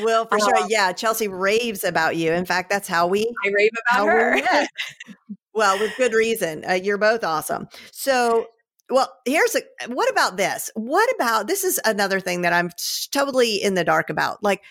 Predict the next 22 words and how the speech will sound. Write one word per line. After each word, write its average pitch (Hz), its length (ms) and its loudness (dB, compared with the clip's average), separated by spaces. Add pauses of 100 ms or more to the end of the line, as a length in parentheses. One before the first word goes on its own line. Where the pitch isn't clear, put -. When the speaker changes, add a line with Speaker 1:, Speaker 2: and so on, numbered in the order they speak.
(340)
Speaker 1:
I 285 100 2
don't, 370 300 -2 (320)
I 247 60 0
used 330 220 0
to 330 140 0 (120)
pretty 226 220 0
much 208 200 0
accept 185 400 -2
anybody 190 380 0
who 185 80 0
wanted 175 300 0
to 170 60 -2
connect 175 400 -2
as 165 80 -6
long 170 140 0
as 160 80 -4
they 170 120 2
didn't 165 240 0
look 165 200 -2
like 156 260 2
a 170 60 -2
weirdo 190 520 0